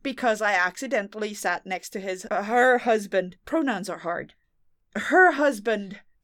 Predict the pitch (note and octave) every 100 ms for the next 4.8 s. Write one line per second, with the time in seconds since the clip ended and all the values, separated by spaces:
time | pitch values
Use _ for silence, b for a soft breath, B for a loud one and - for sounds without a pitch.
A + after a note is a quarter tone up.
0 | - G3 D#3 A3 B3+ F#4 D4 A#3 A#3+ F#3
1 | E3 D#3 - _ _ _ _ _ _ _
2 | _ - B3+ D#4 D#4 C#4+ C#4 C#4 C#4+ C#4
3 | C#4 C#4 B3 B3 A#3+ A#3+ A#3+ - b b
4 | A#3+ A3+ A3 B3+ A3+ A3+ G#3 -